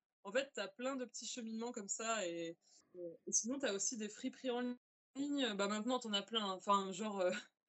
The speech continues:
c'est hallucinant, en deux ans, il y a eu une explosion des friperies en ligne, euh, je pense parce que c'est une manière pour certains de se faire de l'argent facilement, et, euh, ou alors de partager leur passion,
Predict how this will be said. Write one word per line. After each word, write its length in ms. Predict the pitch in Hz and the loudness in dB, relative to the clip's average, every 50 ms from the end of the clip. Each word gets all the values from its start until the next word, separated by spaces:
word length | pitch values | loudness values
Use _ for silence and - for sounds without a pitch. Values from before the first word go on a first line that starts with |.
| _ - - _ _ - | _ -20 -20 _ _ -4
c'est 240 | - - 240 214 - | 0 2 2 2 2
hallucinant, 540 | 214 220 240 247 - - - 262 247 262 269 262 | 2 2 4 4 2 2 2 4 4 4 4 4
en 120 | 226 202 196 | 4 2 0
deux 300 | 170 180 240 247 208 247 | 0 2 0 2 2 2
ans, 140 | 269 269 247 | 2 2 2
il 80 | 220 | 4
y 60 | 196 | 4
a 100 | 185 185 | 4 4
eu 160 | 185 190 190 185 | 4 4 2 2
une 220 | 185 190 208 226 | 4 4 6 6
explosion 460 | 269 262 - - - 269 254 226 262 247 | 6 4 2 -2 0 0 2 2 2 2
des 100 | 226 220 | 2 0
friperies 300 | - 240 233 - - 233 | 0 -4 -2 0 0 2
en 80 | 214 | 4
ligne, 220 | 220 240 247 247 - - _ _ _ _ - - - _ - | 4 6 4 4 2 0 _ _ _ _ -20 -20 -18 _ 10
euh, 440 | 185 190 190 185 185 185 185 180 185 | 12 12 12 12 12 12 10 6 2
je 60 | 180 - | 2 2
pense 160 | 247 240 226 | 2 4 4
parce 100 | - 220 - | 2 0 0
que 60 | 226 | -2
c'est 100 | - 226 | 0 2
une 60 | 208 | 2
manière 280 | 208 208 208 226 226 - | 2 4 4 2 2 2
pour 120 | - 202 | -4 -8
certains 220 | - 208 190 - 226 | -8 -6 -4 -2 -2
de 60 | 220 | -2
se 80 | - | -2
faire 140 | 196 - 190 | -2 -4 0
de 40 | 196 | 0
l'argent 320 | 185 180 185 190 208 196 | 0 0 0 -4 -8 -8
facilement, 760 | 190 - 202 - - - 202 202 214 226 240 240 240 240 - - - | -8 -2 0 2 2 2 0 -2 0 2 2 2 2 0 -2 -4 0
et, 220 | - 196 185 185 | 4 6 6 6
euh, 340 | 185 185 185 185 185 185 180 - | 6 6 4 4 2 0 0 0
ou 100 | 220 214 | 2 4
alors 200 | 196 202 214 208 | 4 4 2 0
de 80 | 180 185 | -2 -4
partager 360 | 170 185 185 - 202 185 180 | -4 -4 -4 -4 -6 -4 -2
leur 120 | 180 165 - | -2 -2 0
passion, 300 | - 185 185 - - 220 | 0 0 0 0 -2 -2